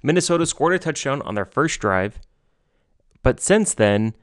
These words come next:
they had gotten just three points, and the Bills went on a twenty-seven to three run. That is a massive run. You don't even see that kind of run in basketball, let alone football. And at this point, I thought the game was over.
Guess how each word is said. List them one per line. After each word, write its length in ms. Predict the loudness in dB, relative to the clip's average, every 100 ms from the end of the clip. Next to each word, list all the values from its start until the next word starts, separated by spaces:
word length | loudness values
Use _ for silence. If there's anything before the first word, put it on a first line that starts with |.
| _ _ -2
they 100 | -2
had 120 | 2
gotten 220 | 0 0
just 240 | -2 -4
three 180 | 0 0
points, 420 | 2 2 2 0
and 100 | -2
the 60 | -2
Bills 320 | 0 0 0
went 120 | -2
on 120 | -2 0
a 100 | 0
twenty-seven 1500 | 0 4 4 2 -2 -4 -4 -4 -4 2 4 4 0 -4
to 200 | -6 -6
three 720 | -6 -8 -4 0 0 -2 -4 -8
run. 540 | -8 0 2 0 -6 -16 _ _ _ _ _ _ _ _ _ -16 -6
That 140 | -2
is 120 | 0 2
a 120 | 0
massive 580 | 0 -2 -2 -2 -4 -2
run. 180 | 0
You 60 | 0
don't 80 | 0
even 200 | 0 -2
see 180 | -2 -2
that 140 | -2
kind 180 | -4 -8
of 80 | -4
run 160 | -6
in 300 | -6 -8 -8
basketball, 760 | -6 -2 0 -2 -10 -10 -8 -2
let 140 | 0
alone 360 | 2 0 0 -2
football. 640 | -8 -4 -2 -2 -8 -10 -20 -20 _ _ _ _ _ _
And 140 | 2 2
at 80 |
this 160 | 2 0
point, 400 | 2 0 2 0 -10 _ _ _ _ _ _ _
I 120 | 2
thought 180 | 4 2
the 60 | 0
game 180 | -2 -2
was 140 | -4
over. 340 | -8 -10 -18